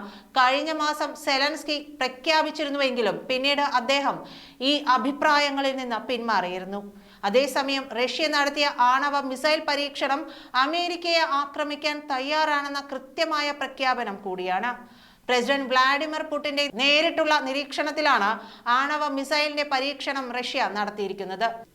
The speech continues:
ഇന്റർകോണ്ടിനെന്റൽ ബാലിസ്റ്റിക് മിസൈലുകളാണ് റഷ്യ പരീക്ഷിച്ചത്. നിരവധി തവണ പരീക്ഷണമുണ്ടായതോടെയാണ് അന്താരാഷ്ട്ര മാധ്യമങ്ങൾ റിപ്പോർട്ട് ചെയ്യുന്നത്. കര, കടൽ, ആകാശ മാർഗങ്ങളിലൂടെയാണ് റഷ്യ മിസൈലുകൾ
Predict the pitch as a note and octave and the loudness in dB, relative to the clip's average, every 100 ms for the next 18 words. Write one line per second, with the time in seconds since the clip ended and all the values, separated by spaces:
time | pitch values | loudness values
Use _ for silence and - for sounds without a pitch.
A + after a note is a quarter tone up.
0 | C4+ D#4 F4+ F4+ F4+ D#4 D#4 E4 D#4+ D#4+ | 0 4 4 4 4 4 4 2 2 2
1 | D#4 B3+ C4+ D4 D4 E4 C#4+ C#4+ D4+ D#4+ | 2 0 0 0 -4 -6 -2 0 4 4
2 | E4 D4+ C4+ A#3 G3 E3+ - - - A#3+ | 4 4 4 4 4 0 -4 -18 -2 2
3 | C4+ C4+ C4+ G#3 A3+ G#3 G#3 G#3 G3 G#3 | 2 2 0 0 0 0 -2 -4 -6 0
4 | A3 A3+ - - - G#3 B3 C4+ C#4+ D4 | 0 0 -6 -18 -6 2 4 4 4 2
5 | D4 C#4 C#4 C#4 B3+ C4+ C#4 D#4 D4 C#4+ | 0 0 0 0 0 0 -2 -2 -2 0
6 | C#4+ C#4+ C#4+ C#4+ C#4+ C4 A#3+ C4 - - | 2 4 4 4 4 4 4 2 -2 -14
7 | - A#3 C#4 D4+ D#4+ D#4 D4+ D#4 D4 C#4 | -2 0 2 2 4 4 2 -2 -2 2
8 | C#4 C#4+ D4+ D4 C#4+ C#4 A#3 C4 C4+ C4+ | 2 2 0 -2 -2 -2 -2 -4 -2 0
9 | C4+ A#3 G3+ F#3 G3 G3 A#3 - - - | 0 -2 -6 -6 -6 0 -2 -2 -14 -20
10 | - - B3 B3 C#4 C4+ - - C4+ B3 | -4 4 6 6 2 0 -8 -4 0 2
11 | C4+ C#4+ C#4 A3 A#3 C4 D#4 D4 D4 D4 | 2 0 -2 2 4 4 2 2 0 -2
12 | C4+ C4 C4+ D4+ D4 D4 D4 C#4+ C#4 C4+ | 0 2 2 0 2 2 2 2 2 2
13 | B3 A3+ - - A3 B3+ C4 D4 C4 A#3+ | 0 -4 -10 -14 -4 -4 0 0 0 -2
14 | B3+ C#4 C4+ C4+ B3+ | -2 0 0 0 0